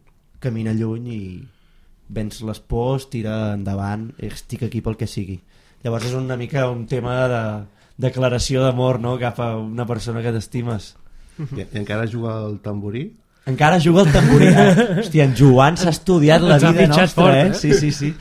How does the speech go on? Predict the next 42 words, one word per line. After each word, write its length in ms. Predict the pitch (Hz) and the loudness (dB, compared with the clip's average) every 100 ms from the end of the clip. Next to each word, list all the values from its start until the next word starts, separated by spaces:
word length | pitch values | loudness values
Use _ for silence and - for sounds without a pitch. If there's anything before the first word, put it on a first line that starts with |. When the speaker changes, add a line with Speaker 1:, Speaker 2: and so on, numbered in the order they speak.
| 147 131 | -12 -2
Speaker 1:
No, 140 | 165 151 151 120 - 143 135 160 | 2 2 0 -10 -10 -4 -2 0
no 100 | 165 | 2
juga... 300 | 175 185 180 180 | 2 2 2 0
Sí, 180 | - 156 139 | -2 0 0
sí 200 | - 165 | -2 -2
que 100 | 175 | -2
encara 300 | 160 160 156 | 0 2 2
fa 140 | 156 147 | 2 -2
algun 180 | 143 135 | -2 -2
torneig, 420 | 143 135 147 - | -2 -2 -4 -4
però 140 | 131 127 | -4 -2
lògicament 500 | 123 127 123 131 123 | -2 -2 -2 -2 -4
el 80 | |
fet 200 | 113 117 113 | -6 -6 -4
de 80 | |
marxar 320 | 120 113 - 117 | -6 -6 -6 -6
a 40 | |
Mallorca, 420 | 117 113 113 123 | -4 -4 -6 -6
doncs, 340 | 117 107 104 - _ | -6 -6 -10 -16 _
ha 100 | 117 | -8
deixat 280 | 107 - 113 | -6 -6 -6
d'entrenar 640 | 113 104 107 104 104 113 113 | -6 -6 -8 -8 -8 -6 -8
i 180 | 101 98 | -10 -10
no 100 | 98 | -12
està 180 | 95 101 | -12 -12
tan 140 | 104 | -12
ficat, 380 | 95 127 101 - | -14 -12 -12 -12
però 140 | - 107 | -12 -10
sí, 180 | - | -8
a 80 | 110 | -6
vegades 380 | 101 101 113 120 | -6 -4 -4 -6
encara 260 | 110 98 92 | -8 -8 -10
fa 140 | 98 | -10
algun 140 | 95 90 | -12 -14
torneig. 420 | 98 107 - - _ _ _ _ _ _ _ - | -16 -16 -16 -20 _ _ _ _ _ _ _ -14
Sí, 140 | 113 | -12
sí. 220 | 101 - 101 - _ - - 143 | -10 -10 -12 -14 _ -20 -16 -14
Speaker 2:
Un 120 | 131 107 | -8 -6
altre 180 | 98 107 | -6 -4
tema 240 | 104 107 107 107 - | -4 -4 -4 -8 -14
i 60 | - | -14
que 220 | - 98 | -10 -10